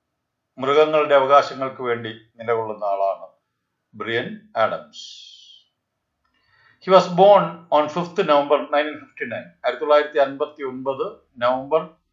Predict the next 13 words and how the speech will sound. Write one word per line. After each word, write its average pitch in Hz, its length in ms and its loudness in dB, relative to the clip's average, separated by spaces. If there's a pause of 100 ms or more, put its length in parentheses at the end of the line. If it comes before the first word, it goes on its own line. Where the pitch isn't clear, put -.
(120)
അഞ്ചാം 131 340 2
തീയതി 101 260 -12 (360)
ജനിച്ചു. 98 300 -18 (520)
To - 120 -8
British 175 340 -4
parents 156 300 6 (100)
migrated 127 440 -6
to 120 40 -12 (100)
Kerala. 101 300 -2 (120)
അദ്ദേഹത്തിന്റെ 135 420 -8
രക്ഷിതാക്കൾ 156 540 -2 (140)
ബ്രിട്ടീഷുകാരാണ്, 127 720 -8 (480)
കാനഡയിലേക്ക് 131 540 0